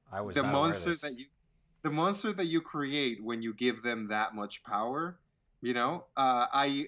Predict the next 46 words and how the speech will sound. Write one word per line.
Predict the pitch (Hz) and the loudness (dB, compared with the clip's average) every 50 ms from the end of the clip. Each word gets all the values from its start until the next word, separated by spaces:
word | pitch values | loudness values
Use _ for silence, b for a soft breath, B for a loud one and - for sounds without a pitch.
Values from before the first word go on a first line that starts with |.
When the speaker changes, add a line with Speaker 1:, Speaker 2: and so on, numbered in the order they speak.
| - | -2
Speaker 2:
I | 135 139 143 | 0 0 0
understand | 147 143 131 135 131 131 - - - 139 147 165 165 | 0 0 -2 -4 -4 -6 -6 -6 -4 -4 -4 -2 -4
that | 156 139 117 | -4 -6 -4
maybe | 117 123 127 123 131 127 | -4 -4 -4 -2 -2 -2
this | 117 127 120 113 - - _ - | 0 -2 -2 -4 -6 -14 _ -10
kind | - 131 135 151 160 170 | -6 -4 -4 -2 -2 -2
of | 165 151 | -2 0
needed | 156 156 165 165 165 160 | 0 2 2 2 2 0
to | - 143 | 0 0
be | 143 | 0
done | 135 135 139 147 156 | 2 4 4 4 4
because | 151 139 - 123 117 | 2 -2 -4 -4 -6
of | 120 107 101 | -6 -6 -4
the | 110 107 | -4 -4
size | - - - 117 120 123 131 127 | -2 -2 0 0 2 0 0 -2
of | - 107 - | -6 -6 -4
the | 110 | -6
property | 101 - 127 123 127 127 139 131 131 131 131 131 | -2 0 2 2 2 2 0 0 0 2 2 2
and | 110 104 98 92 B B B B B B B B | 0 0 -2 -6 B B B B B B B B
what | - 107 110 113 110 110 107 107 | -2 2 4 4 4 4 2 0
ended | 120 117 113 117 123 117 113 | 0 -2 0 0 0 0 2
up | 113 113 107 | 2 0 0
happening | - - 120 113 110 - 131 123 123 123 127 120 | -2 -4 -4 -4 -4 -4 -6 -6 -6 -8 -10 -6
with | 113 123 131 127 135 | -4 -2 -2 -2 -2
it, | 139 139 - - _ _ _ _ _ _ _ | -4 -6 -8 -10 _ _ _ _ _ _ _
where | - 101 110 113 107 104 104 104 | -4 0 0 2 4 4 2 2
it | 107 104 - - | 0 -2 -4 -4
pretty | - 131 127 117 | -2 -2 0 0
much | 110 113 110 107 - - | 0 -2 -2 -4 -6 -6
derailed | 104 107 98 98 101 101 104 110 117 120 120 123 120 107 | -6 -6 -4 -2 -2 0 0 0 0 0 -2 -2 -4 -6
the | 110 | -8
entire | 104 101 101 101 - 110 107 107 107 104 98 | -8 -8 -10 -10 -6 -4 -4 -2 -2 -4 -6
franchise, | 92 - - - 113 104 104 110 110 - - 123 117 120 120 120 123 120 - - | -8 -12 -10 -6 -4 -4 -4 -4 -6 -6 -4 -2 -2 -2 -2 -4 -6 -8 -10 -8
uh, | 120 117 107 107 104 - | -4 -2 -2 -2 -2 -2
I | 117 117 | -2 -2
guess. | 117 123 123 131 - - | 0 0 0 -2 -4 -4
But | _ 135 131 123 110 98 - - b b b b b b b b b _ _ _ _ _ | _ 2 4 4 4 2 -2 -8 b b b b b b b b b _ _ _ _ _
I | - 127 131 | -2 -2 0
think | 127 - 143 143 | 0 0 0 0
it | 160 151 156 | 0 0 -2
sets | - - 151 143 165 - - - - _ | -2 0 0 2 2 0 -4 -10 -16 _
kind | - - 131 135 147 156 | -8 -6 -4 -4 -2 -4
of | 147 - | -2 -4
a | 147 | -4
dangerous | 139 123 147 139 131 143 143 135 | -2 -2 -4 -4 -2 -4 -6 -4
pre-, | - - 147 143 | -2 -2 -2 -2